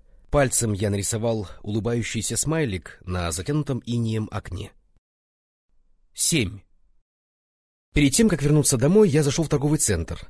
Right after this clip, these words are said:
Сейчас главной задачей было вывести труп. Осталось найти, в чем. В обе я накидал в корзину всякую полезную мелочь. Велосипедный замок, несколько упаковок свечей, батарейки, мощный налобный фонарик, средства для чистки полов.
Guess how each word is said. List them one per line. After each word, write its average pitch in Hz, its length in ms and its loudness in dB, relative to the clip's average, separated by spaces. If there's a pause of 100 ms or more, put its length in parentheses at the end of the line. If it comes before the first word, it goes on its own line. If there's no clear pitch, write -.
(140)
Сейчас - 460 0
главной 101 420 0
задачей 101 480 0
было 113 240 0
вывести 123 320 0
труп. - 320 -6 (340)
Осталось 117 440 0
найти, 107 320 -2
в - 80 -12
чем. 85 300 -4 (480)
В 104 220 -6
обе 165 260 4
я 135 180 4
накидал 131 400 2
в - 60 -10
корзину 131 360 2
всякую 156 440 0
полезную 110 440 0
мелочь. - 380 -6 (280)
Велосипедный 123 540 2
замок, 101 540 0 (220)
несколько 147 420 0
упаковок 107 400 -2
свечей, 107 640 -2
батарейки, 110 760 0 (260)
мощный 131 380 2
налобный 131 280 0
фонарик, 95 540 -2 (180)
средства 131 400 -2
для 92 180 -2
чистки - 300 -4
полов. - 420 -6